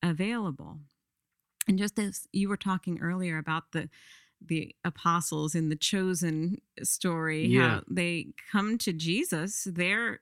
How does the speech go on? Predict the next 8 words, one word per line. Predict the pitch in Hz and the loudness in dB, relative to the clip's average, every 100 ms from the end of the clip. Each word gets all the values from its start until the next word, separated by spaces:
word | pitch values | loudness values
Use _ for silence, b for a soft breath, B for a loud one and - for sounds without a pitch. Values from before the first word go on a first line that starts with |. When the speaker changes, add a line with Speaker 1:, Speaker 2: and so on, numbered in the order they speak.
| _ | _
Speaker 1:
convinced, | - 170 160 156 247 208 - - - - b b | -4 -2 0 2 0 0 -4 -4 -8 -10 b b
they're | 240 240 _ | -4 -4 _
given | - 214 226 | 0 0 0
up | 214 233 | -2 0
everything, | 220 330 330 190 165 | 0 0 -2 -2 0
they're | 165 | -2
following | - 185 247 320 240 | -2 -2 0 0 0
him, | 170 165 185 | 0 -2 -4